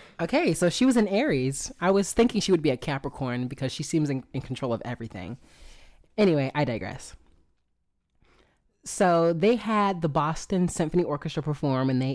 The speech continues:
ate champagne and donuts. So it, it opened to the public months later with a variety of paintings, drawings, furniture,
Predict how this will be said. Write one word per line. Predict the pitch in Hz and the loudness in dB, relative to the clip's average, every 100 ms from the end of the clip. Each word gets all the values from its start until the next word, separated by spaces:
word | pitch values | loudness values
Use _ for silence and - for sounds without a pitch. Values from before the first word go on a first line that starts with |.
| - | -4
ate | 131 - | -8 -8
champagne | - 135 143 143 135 | -6 -4 -4 -4 -2
and | 170 | -2
donuts. | 151 120 120 156 - - - _ _ _ _ _ _ | -4 -8 -10 -12 -18 -20 -20 _ _ _ _ _ _
So | - 175 170 | 0 2 4
it, | 170 - - | 2 -2 -4
it | 220 - | -4 -2
opened | 202 214 240 233 - | -4 2 2 0 -4
to | 165 | -6
the | 143 | -4
public | - 151 185 190 | -4 -4 -4 -6
months | 127 127 151 147 135 | -2 0 -2 -4 -8
later | 123 117 104 | -8 -8 -10
with | 131 | -6
a | 135 | -6
variety | 127 120 117 123 120 | -4 -4 -4 -4 -6
of | 110 | -8
paintings, | - 135 139 - 170 185 | -8 -6 -6 -4 -4 -4
drawings, | - 135 127 135 147 | -6 -6 -4 -4 -6
furniture, | - 123 127 135 - 156 | -8 -8 -6 -8 -8 -10